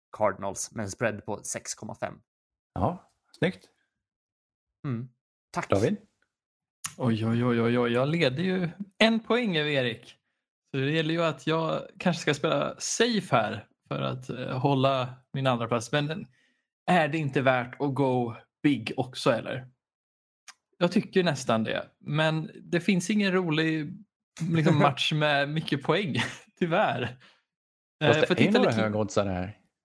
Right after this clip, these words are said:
Speaker 3: Absolut, men det finns ingen som jag känner är speciellt rolig. Eh, men om jag skulle välja så tänker jag att jag har ett stort agg mot,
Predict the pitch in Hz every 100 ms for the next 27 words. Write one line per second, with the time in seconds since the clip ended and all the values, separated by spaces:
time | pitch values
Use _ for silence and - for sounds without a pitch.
0 | _ - 131 127 139 165 165 - - 143
1 | 143 143 143 147 147 143 151 - 151 127
2 | 127 127 123 117 113 - _ - 120 104
3 | - 120 - 147 127 127 - _ 160 139
4 | 170 123 175 113 107 - _ _ _ _
5 | _ - 120 117 113 110 - _ _ _
6 | _ _ _ - 156 175 196 202 196 185
7 | - 190 180 165 156 185 208 - - 170
8 | 160 160 - _ _ - 151 135 139 131
9 | 127 123 - - - _ - 139 156 175
10 | 170 165 160 151 - 175 - - - -
11 | 151 170 190 214 190 151 147 175 208